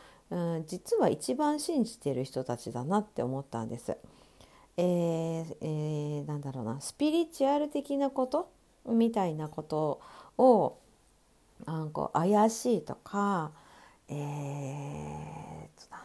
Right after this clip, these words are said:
だろうな、そんなものないとか、うーん、思ったり言った時に、うんと、科学で証明できるかどうかみたいな、こう、それは証明できないんだから、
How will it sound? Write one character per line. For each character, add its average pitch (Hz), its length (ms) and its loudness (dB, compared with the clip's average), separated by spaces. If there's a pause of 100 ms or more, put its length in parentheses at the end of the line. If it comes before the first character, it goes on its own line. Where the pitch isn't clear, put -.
(140)
だ - 80 -14
ろ - 140 -18 (160)
う - 40 -20
な、 - 160 -20 (640)
そ 196 220 -4
ん 220 140 6
な 233 140 6
も 214 140 4
の 147 160 -2
な 170 200 2
い 156 100 2
と - 160 -16
か、 160 500 -6 (720)
う 165 40 -8
ー 165 40 -6
ん、 147 1160 -6 (380)
思 190 220 0
っ 185 80 -2 (100)
た 151 140 -4
り 175 440 -2 (280)
言 175 480 2
っ - 60 -4 (520)
た 190 140 -4
時 190 340 -2
に、 202 400 4 (580)
う 151 40 -10
ん 151 80 -10 (140)
と、 135 580 -10 (580)
科 269 160 0
学 294 380 4
で 190 160 4
証 208 380 4
明 214 260 6
で 175 120 0
き 240 200 -2
る 196 120 2
か 147 220 -2
ど 156 200 2
う - 40 -10
か 120 160 -6
み 117 120 -8
た 107 180 -10
い 120 40 -6
な、 135 200 -4
こ 190 120 -8
う、 - 20 -6
そ 190 140 -2
れ 175 120 4
は 185 120 2
証 233 300 2
明 240 220 4
で 190 100 0
き 294 160 -8
な 262 140 2
い 180 80 2
ん 165 40 -2
だ 160 120 -2
か 147 180 -4
ら、 160 320 0